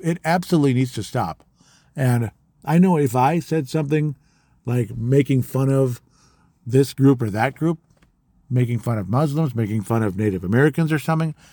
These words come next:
I'd get banned on Facebook, or, like, the comment would be deleted and I'd get in trouble, maybe banned or whatever. But they can call us Bible thumpers. They can call us,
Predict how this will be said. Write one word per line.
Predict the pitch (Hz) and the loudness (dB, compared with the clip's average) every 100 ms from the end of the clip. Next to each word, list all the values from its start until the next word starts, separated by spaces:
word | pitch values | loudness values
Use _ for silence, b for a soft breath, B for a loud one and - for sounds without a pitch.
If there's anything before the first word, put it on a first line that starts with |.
| b b | b b
I'd | 117 113 | -8 -2
get | 127 120 | 0 0
banned | 131 151 104 - - | -2 -2 -4 -6 -10
on | 123 120 | -4 -4
Facebook, | 139 139 - 85 85 | 0 -2 -2 -12 -10
or, | 98 104 | -8 -6
like, | 113 | -6
the | 117 | -4
comment | 120 139 139 131 | -2 2 2 2
would | 123 | 2
be | 127 | 0
deleted | 120 135 139 | 2 0 0
and | 117 | -2
I'd | 110 | -4
get | 107 117 | -2 -4
in | 113 | -2
trouble, | - 123 123 | 0 2 2
maybe | 117 120 117 | 0 0 0
banned | 110 117 107 | -2 -2 -2
or | 98 | -4
whatever. | 95 90 82 - B B B B | -4 -4 -8 -14 B B B B
But | 131 | 0
they | 131 156 | 4 2
can | 156 127 | 2 -2
call | 117 107 | -2 -2
us | 87 | -4
Bible | - 120 170 175 | 0 2 4 2
thumpers. | - 180 165 156 | 2 0 2 0
They | 117 | 0
can | 120 123 | -2 -4
call | 123 120 | 0 0
us, | 113 104 | 0 -4